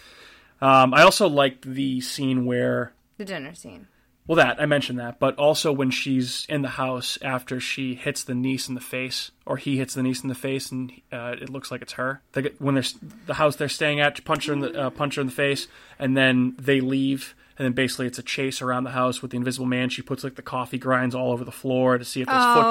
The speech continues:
Speaker 1: footprints.
Speaker 2: yeah, yeah, that was
Speaker 1: Then
Speaker 2: pretty
Speaker 1: she
Speaker 2: creepy.
Speaker 1: calls his phone, and she hears the phone vibrating in the
Speaker 2: In the
Speaker 1: attic
Speaker 2: attic.
Speaker 1: above her.
Speaker 2: Yeah.
Speaker 1: Then she goes up, finds the phone, and she kicks the ladder down from the attic, and she pours paint, and you can see the outline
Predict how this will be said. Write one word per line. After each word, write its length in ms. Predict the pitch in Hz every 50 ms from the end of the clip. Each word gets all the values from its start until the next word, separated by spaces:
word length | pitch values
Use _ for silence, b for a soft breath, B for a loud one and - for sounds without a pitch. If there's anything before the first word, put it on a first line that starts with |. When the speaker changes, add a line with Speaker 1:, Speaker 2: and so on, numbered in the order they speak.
| 233 233
Speaker 1:
footprints. 400 | 147 143 143 139 139 143 165 165
Speaker 2:
yeah, 60 | 165
yeah, 340 | 165 170 165 151 143 143 151
that 160 | 156 170 175
was 80 | 180 139
Speaker 1:
Then 380 | 147 143 139 139 139 139 135
Speaker 2:
pretty 140 | 135 127 -
Speaker 1:
she 100 | - - 143
Speaker 2:
creepy. 60 | 139 -
Speaker 1:
calls 240 | 147 143 135 135 123
his 140 | 127 120 -
phone, 640 | - - - 160 156 160 160 156 156 156 156 156 156
and 180 | - 147 135 -
she 100 | - 139
hears 240 | - 147 143 127 127
the 80 | 131
phone 320 | - - - 139 135 139 127
vibrating 540 | 120 135 127 131 135 135 135 131 131 127
in 80 | 127 127
the 60 | 127 127
Speaker 2:
In 40 | -
the 40 | 127
Speaker 1:
attic 320 | 123 131 135 135 - -
Speaker 2:
attic. 220 | 175 - 180 190
Speaker 1:
above 240 | 202 208 - 143 135
her. 380 | - 151 147 147 151 156 156 -
Speaker 2:
Yeah. 420 | - 196 180 165 151 139 139 147 156
Speaker 1:
Then 140 | 160 131
she 180 | 127 - - 135
goes 300 | 127 131 127 123 120 131
up, 280 | 143 147 147 147 - -
finds 340 | - 143 127 127 123 123
the 80 | - 127
phone, 600 | - - 147 143 143 143 139 139 139 139 139 135 -
and 160 | 147 127 123
she 160 | - - 127
kicks 300 | 123 - - 139 - -
the 60 | -
ladder 300 | 127 127 127 127 131 131
down 260 | 127 131 131 131 131 127
from 180 | - - 127 123
the 160 | 123 127 131
attic, 300 | 131 131 127 131 127 -
and 80 | 127 -
she 100 | - 131
pours 300 | - - 143 131 123 -
paint, 400 | - - - 147 143 143 139 -
and 80 | 139 131
you 60 | 127
can 120 | 127 127
see 160 | 123 - - 139
the 160 | 127 127 120
outline 340 | 127 147 143 151 135 135